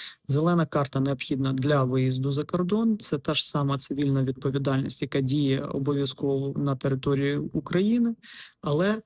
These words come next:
ця зелена карта по міжнародному договору діє в інших країнах, е, Європи, в які ви виїжджаєте. Е,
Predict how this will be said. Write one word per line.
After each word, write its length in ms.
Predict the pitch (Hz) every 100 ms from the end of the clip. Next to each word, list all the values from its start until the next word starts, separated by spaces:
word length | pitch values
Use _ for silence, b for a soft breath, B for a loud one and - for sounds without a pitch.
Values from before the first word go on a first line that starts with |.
| 143
ця 320 | - - 170 196
зелена 400 | 185 185 175 170
карта 460 | 170 165 170 165 - _
по 420 | - 175 175 165 -
міжнародному 840 | 175 151 151 147 151 156 151 147 143
договору 540 | 139 143 139 135 135 - _
діє 440 | 139 175 196 160 135 139 170
в 180 | 147 143
інших 300 | 180 - -
країнах, 540 | - 143 170 156 131 - -
е, 300 | 143 135 135
Європи, 500 | 139 139 175 185 147
в 60 |
які 260 | 131 131 165
ви 120 | 143
виїжджаєте. 640 | 139 139 131 127 - - - _ _ B B B B 240 156
Е, 360 | 139 139 135